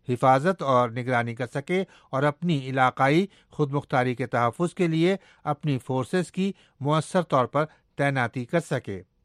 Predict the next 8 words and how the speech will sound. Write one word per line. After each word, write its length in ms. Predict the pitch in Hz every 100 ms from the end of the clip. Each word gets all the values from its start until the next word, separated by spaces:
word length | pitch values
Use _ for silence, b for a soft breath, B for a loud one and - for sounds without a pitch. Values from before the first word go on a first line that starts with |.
| _ b b b -
امریکہ 440 | 160 190 185 208
مشرقی 400 | 185 160 180 180
یورپ 440 | 160 143 156 196
اور 220 | 196 139 127 b _
یوریشیا 520 | 127 139 147 - 151
ممالک 360 | 123 123 143 156
کی 160 | 180
بھی 200 | 170 202